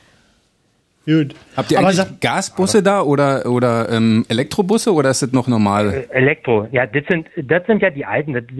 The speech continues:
Speaker 3: das Foto müsste jetzt schon
Speaker 1: Guck dir an, das ist ein alter Bus, Jochen, das sieht man doch.
Speaker 3: Ja, ja. Der, der, das Foto müsste jetzt ein paar Jahre alt sein, drei, vier Jahre alt sein, glaub ich.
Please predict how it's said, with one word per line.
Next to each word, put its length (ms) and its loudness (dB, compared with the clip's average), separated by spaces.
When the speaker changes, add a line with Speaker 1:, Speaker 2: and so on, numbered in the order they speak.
Speaker 3:
das 140 -4
Foto 340 0
müsste 360 -2
jetzt 280 0
schon 480 -2
Speaker 1:
Guck 160 -8
dir 200 0
an, 100 -2
das 100 2
ist 60 -2
ein 100 4
alter 300 0
Bus, 420 -4
Jochen, 340 2
das 160 0
sieht 140 -4
man 140 2
doch. 360 0
Speaker 3:
Ja, 140 -10
ja. 320 -6
Der, 260 0
der, 280 -6
das 140 0
Foto 380 2
müsste 440 2
jetzt 280 2
ein 160 -16
paar 220 -4
Jahre 460 0
alt 260 -10
sein, 240 -4
drei, 260 -6
vier 200 -6
Jahre 360 0
alt 240 -8
sein, 220 -4
glaub 240 -6
ich. 120 -4